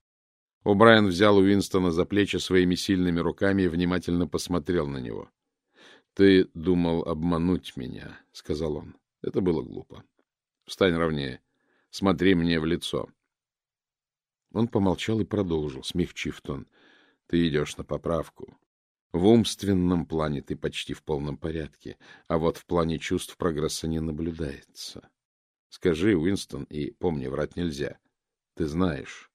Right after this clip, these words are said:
я всегда сумею распознать ложь. Скажи, что ты на самом деле чувствуешь к большому брату?»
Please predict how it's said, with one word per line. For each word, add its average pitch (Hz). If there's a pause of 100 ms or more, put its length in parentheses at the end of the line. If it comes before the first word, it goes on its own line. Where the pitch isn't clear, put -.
(160)
я 71
всегда 80
сумею 73
распознать 73
ложь. 76
Скажи, 92 (580)
что -
ты -
на 78
самом 82
деле 80
чувствуешь 85
к 80
большому 71
брату?» -